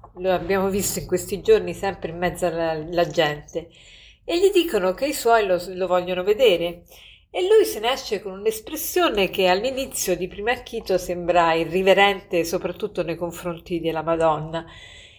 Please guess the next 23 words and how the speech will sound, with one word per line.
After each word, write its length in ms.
"Chi 120
è 120
mia 160
madre 380
e 80
chi 120
sono 300
i 60
miei 160
fratelli? 840
Chi 200
compie 400
la 120
volontà 420
di 260
Dio 220
è 80
per 180
me 160
fratello, 640
sorella 480
e 60
madre." 640